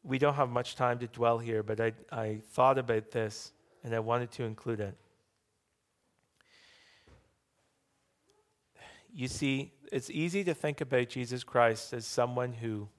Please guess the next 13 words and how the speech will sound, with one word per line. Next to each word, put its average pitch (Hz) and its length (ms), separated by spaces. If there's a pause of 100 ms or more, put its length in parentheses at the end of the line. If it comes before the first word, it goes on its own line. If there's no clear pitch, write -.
(880)
in 117 100
kind 135 320
of 120 60
a 117 40
mechanistic 120 840
way, 101 320 (1040)
like 117 140
a 117 60
math 113 400
problem. 165 320
Here's 135 280
our 135 120
problem, 117 520